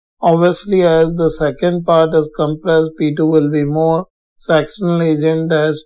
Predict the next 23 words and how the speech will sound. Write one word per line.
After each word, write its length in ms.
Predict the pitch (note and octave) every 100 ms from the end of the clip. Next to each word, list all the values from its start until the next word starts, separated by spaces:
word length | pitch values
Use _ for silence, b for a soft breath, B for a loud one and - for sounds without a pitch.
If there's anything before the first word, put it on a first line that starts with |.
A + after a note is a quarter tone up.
| -
to 400 | F3 D#3+ E3 D#3+
do 200 | D#3+ D#3+
the 140 | D#3+
work 340 | D3 D3+ D3+ D#3
against 500 | C#3+ D3 D3+ D3+ -
P 140 | D#3
one 260 | D#3 D#3+ D#3
and 220 | D3+ D3+
P 180 | D3 D3
two, 180 | D#3+ D#3
where 220 | D3+ D3+
P 180 | D#3 D3+
one 200 | D3+ D3+
is 180 | D3
supporting, 580 | D#3+ D#3 D#3+ D#3 D#3+ D#3+
P 200 | D#3 C#3+
two 120 | D3+ D3
is 140 | D#3+ -
opposing. 540 | D3 D3+ B2+ A#2+ A#2 - _ _ _ _ _ _
So 260 | _ - D3+
this 240 | D3 D#3+ D#3
will 220 | D#3+ D#3
be 160 | D3+